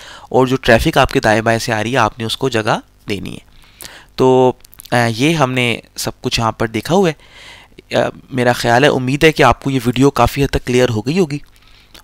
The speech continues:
और अब हम इसके सवाल की जानिब चलेंगे। इसके बाद एक दफ़ा दोबारा इस वीडियो को हम लोग, अ, रिप्ले कर देते हैं। येलो कलर की गाड़ी, ये सुर्ख इस पे निशान पे रुकी है और, अ, जो है साइकिलिस्ट भी वहाँ से आ रहे हैं।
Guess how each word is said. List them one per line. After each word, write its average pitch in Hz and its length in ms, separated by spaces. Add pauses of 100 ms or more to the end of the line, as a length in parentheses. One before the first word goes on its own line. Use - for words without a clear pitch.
और 120 180
अब 117 280
हम 131 140
इसके 131 180
सवाल 107 320
की 120 100
जानिब 113 240
चलेंगे। 120 300
इसके 185 180
बाद 208 180 (100)
एक 143 80
दफ़ा - 220
दोबारा 120 320
इस 139 140
वीडियो 131 200
को 143 120
हम 131 100
लोग, 131 240
अ, - 40 (100)
रिप्ले 120 500
कर 156 180
देते 165 260
हैं। 160 120 (420)
येलो 123 220
कलर 139 240
की 139 140
गाड़ी, 123 380
ये 127 140
सुर्ख - 520 (160)
इस 131 120
पे 123 140
निशान 113 340
पे 131 100
रुकी 147 340
है 147 140 (600)
और, 107 360
अ, 110 260 (380)
जो 113 140
है 107 380 (300)
साइकिलिस्ट 117 640
भी 123 60
वहाँ 107 160
से - 120
आ - 180
रहे - 120
हैं। - 100